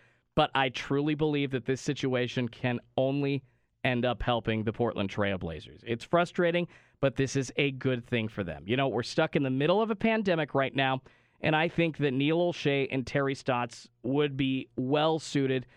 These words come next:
to use that time, focus their resources and efforts on making the team better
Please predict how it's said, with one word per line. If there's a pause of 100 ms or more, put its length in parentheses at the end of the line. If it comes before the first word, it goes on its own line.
(260)
to
use
that
time, (300)
focus
their
resources
and
efforts
on
making
the
team
better